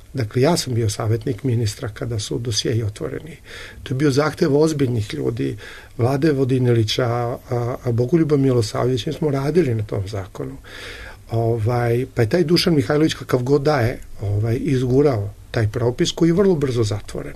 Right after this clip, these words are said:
Dakle, nema razloga da, da to, da, da to, to bude ograničeno vremenski. On je bio ograničen vremenski i to pod nekim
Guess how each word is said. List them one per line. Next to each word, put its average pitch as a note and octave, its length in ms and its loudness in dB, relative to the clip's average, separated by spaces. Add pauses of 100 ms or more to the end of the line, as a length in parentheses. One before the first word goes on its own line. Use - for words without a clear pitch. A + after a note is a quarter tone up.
(120)
Dakle, A2+ 400 -2 (260)
nema C3+ 240 4
razloga F#3+ 460 2 (120)
da, A#2+ 180 0
da C#3+ 160 0
to, D3+ 220 2
da, C#3 200 0
da D3 140 0
to, - 160 -2
to - 160 -6
bude D3 340 0
ograničeno C3 720 0 (280)
vremenski. B2+ 500 2
On F3+ 120 2
je G#3 60 2
bio G#3 220 4
ograničen A2 520 0
vremenski F#3 520 2
i F3 100 2
to G#3 120 2
pod E3 240 2
nekim E3 340 2